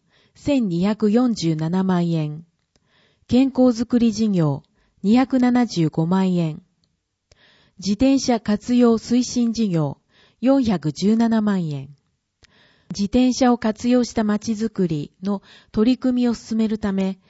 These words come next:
自転車による健康推進効果の実証実験と、魅力的なサイクリングコースを新たに設定します。高齢者福祉の充実。アクティブシニア頑張ろう事業、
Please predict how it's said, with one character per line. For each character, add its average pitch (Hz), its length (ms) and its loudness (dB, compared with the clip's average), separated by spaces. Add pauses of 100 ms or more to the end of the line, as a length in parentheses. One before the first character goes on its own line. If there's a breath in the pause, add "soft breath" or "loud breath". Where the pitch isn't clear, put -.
(260 soft breath)
自 180 120 -6
転 254 260 0
車 247 160 -2
に 233 100 0
よ 214 160 4
る 202 300 0
健 240 280 -2
康 240 100 -2
推 233 340 -2
進 240 260 -6
効 233 220 -2
果 170 160 -6
の 151 240 -8
実 185 320 -6
証 247 180 2
実 233 260 -8
験 170 220 -4
と、 160 240 -2 (480 soft breath)
魅 202 140 2
力 254 200 2
的 254 280 -2
な 233 100 0
サ 214 160 -2
イ 226 80 -2
ク 247 140 0
リ 247 120 2
ン 247 60 0
グ 233 100 0
コ 226 180 0
ー 208 40 0
ス 160 220 -4
を 151 200 -4
新 247 220 -2
た 170 140 -4
に 156 120 -8
設 156 240 -8
定 170 200 -4
し - 160 -12
ま 151 160 -6
す。 - 200 -20 (1500 soft breath)
高 247 240 4
齢 277 200 4
者 254 180 2
福 254 220 -4
祉 202 160 -4
の 151 160 -2
充 190 240 0
実。 175 480 -4 (800 soft breath)
ア 180 120 0
ク - 140 -10
テ 269 140 2
ィ 254 40 4
ブ 262 100 2
シ 254 180 -4
ニ 170 200 0
ア 147 200 -6
頑 202 240 0
張 220 120 2
ろ 214 120 4
う 208 80 2
事 202 160 -4
業、 151 340 -4